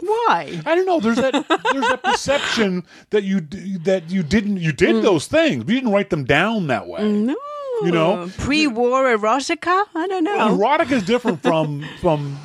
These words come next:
Speaker 2: two people just sending emails or emails, mail back and forth to each other.
Speaker 1: Mm-hmm.
Speaker 2: You know, there, then it w-, it seemed to be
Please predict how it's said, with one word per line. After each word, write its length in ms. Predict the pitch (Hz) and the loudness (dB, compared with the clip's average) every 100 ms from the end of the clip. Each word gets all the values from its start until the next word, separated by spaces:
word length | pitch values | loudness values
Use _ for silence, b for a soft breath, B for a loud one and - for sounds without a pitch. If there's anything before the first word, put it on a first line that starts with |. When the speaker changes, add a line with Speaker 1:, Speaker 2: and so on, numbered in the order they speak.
| 156 | -6
Speaker 2:
two 140 | - 202 | 0 2
people 280 | 185 156 | 2 0
just 160 | 143 123 | -4 0
sending 200 | 165 151 | 0 2
emails 440 | 139 135 123 120 113 | -2 0 0 0 -4
or 300 | 139 120 120 143 | -4 -4 -6 -12
emails, 320 | 139 95 82 - B B B | -10 -10 -12 -18 B B B
mail 260 | 143 156 | 0 2
back 280 | 135 131 131 | 2 2 0
and 100 | 113 | -4
forth 240 | - 135 127 | 0 0 2
to 80 | |
each 120 | 110 101 | -2 -6
other. 180 | 78 - | -10 -6
Speaker 1:
Mm-hmm. 440 | 180 160 165 156 | -4 -4 -4 -2
Speaker 2:
You 40 | 131 | 2
know, 240 | 113 123 | 2 2
there, 440 | 120 139 180 180 151 | 0 2 4 2 0
then 280 | 117 175 196 | 0 0 0
it 60 | |
w-, 280 | 151 147 135 | -2 -4 -4
it 80 | 127 | -8
seemed 680 | - 220 254 262 220 170 143 | -6 0 2 4 2 0 -2
to 60 | |
be 540 | 127 120 101 82 95 | 0 0 0 -4 -12